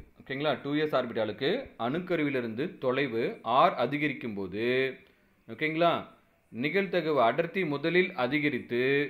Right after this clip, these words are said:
ஒரு சிறிய பெரும மதிப்பை அடைகிறது. பின் என்ன ஆகும் அப்படின்னா, பூஜ்ஜிய மதிப்பு கிடைக்குது. இப்போ ஒன் எஸ் ஆர்பிட்டல் எப்படி பார்த்தீங்களோ அதே மாதிரி தான்.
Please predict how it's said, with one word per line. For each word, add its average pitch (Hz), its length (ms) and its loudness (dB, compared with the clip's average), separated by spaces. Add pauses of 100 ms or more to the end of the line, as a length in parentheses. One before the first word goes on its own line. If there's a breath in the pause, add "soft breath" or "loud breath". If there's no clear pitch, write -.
(500)
ஒரு 139 100 -2 (140)
சிறிய 202 280 -2 (140)
பெரும 165 260 0 (220)
மதிப்பை 120 300 2 (160)
அடைகிறது. 113 440 0 (300)
பின் 147 200 -2
என்ன 160 120 0
ஆகும் 151 240 -2
அப்படின்னா, 120 380 -2 (140)
பூஜ்ஜிய 156 280 2
மதிப்பு 117 280 -4
கிடைக்குது. 98 340 -6
இப்போ - 200 -6
ஒன் 147 160 0
எஸ் 151 120 -4
ஆர்பிட்டல் 123 260 -4
எப்படி 123 180 -4
பார்த்தீங்களோ 131 320 0
அதே 131 180 2
மாதிரி 110 200 0
தான். 135 160 2